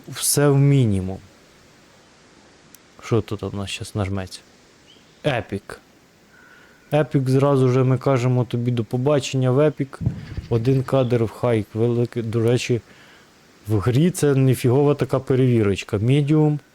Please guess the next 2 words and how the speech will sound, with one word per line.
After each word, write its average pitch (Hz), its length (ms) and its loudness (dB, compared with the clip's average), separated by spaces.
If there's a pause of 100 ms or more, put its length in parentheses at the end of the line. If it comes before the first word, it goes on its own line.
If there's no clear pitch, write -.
(720)
і 143 360 2 (1000)
Low. 123 280 2